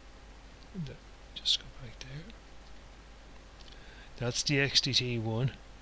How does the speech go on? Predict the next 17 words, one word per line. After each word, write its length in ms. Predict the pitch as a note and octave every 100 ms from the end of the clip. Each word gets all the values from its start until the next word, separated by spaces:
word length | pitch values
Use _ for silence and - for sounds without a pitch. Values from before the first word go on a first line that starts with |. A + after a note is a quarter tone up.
| - - -
that's 280 | B2 - -
the 120 | B2
x 200 | A#2+ -
dt 460 | - A2 - A2+ G2+
two, 380 | - B2 A2 B2+ - - - - - - - - - - -
minus 560 | B3+ B2+ B2+ B2+ A#2 -
two 360 | - - G3 C3
X 280 | A#2+ -
one 300 | B2 A#2+ A#2+
plus 240 | A2 G#2+ -
three 300 | - E3+ C#3
X 200 | A2 -
two 220 | - A2+
equals 300 | A#2 A2 -
cos 340 | - A#2+ G#2+ -
three 240 | - G#2
T. 240 | - B2